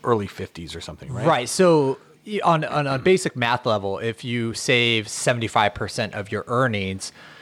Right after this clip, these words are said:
Speaker 2: you, um, are essentially s-, uh, accumulating three years of savings by saving that particular rate.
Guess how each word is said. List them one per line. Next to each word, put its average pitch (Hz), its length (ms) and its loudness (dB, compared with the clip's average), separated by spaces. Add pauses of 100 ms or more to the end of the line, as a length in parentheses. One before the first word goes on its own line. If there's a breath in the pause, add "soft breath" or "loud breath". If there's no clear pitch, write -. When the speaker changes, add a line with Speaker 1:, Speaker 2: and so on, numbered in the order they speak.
(160 loud breath)
Speaker 2:
you, 110 540 0
um, 95 580 -2 (320)
are 120 180 4
essentially 113 720 0
s-, - 360 -6
uh, 110 360 0
accumulating 123 720 0
three 131 400 -2
years 110 420 0
of 104 140 -4
savings 104 640 -2
by 98 260 4
saving 110 400 0
that 95 220 2
particular 95 460 -6
rate. 87 440 -6